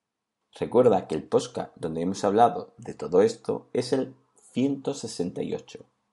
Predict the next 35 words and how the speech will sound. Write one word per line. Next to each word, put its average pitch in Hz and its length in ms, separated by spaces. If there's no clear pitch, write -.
¿Por 92 180
qué 147 120
recordamos 101 640
algunos 87 380
recuerdos 87 400
mejor 85 400
que - 80
otros, 87 460
aunque 92 320
no 87 180
queramos, 85 640
y 87 320
qué 104 140
tiene 87 340
que 87 100
ver 87 220
con 87 120
la 87 80
meditación? 101 640
En 92 120
el 101 160
cual 104 340
hablamos 113 560
de 85 140
las - 240
tres 131 200
principales 127 640
circunstancias 117 880
que 113 80
hacen 110 220
que 78 80
las 76 160
cosas - 280
se 113 140
memoricen, 85 580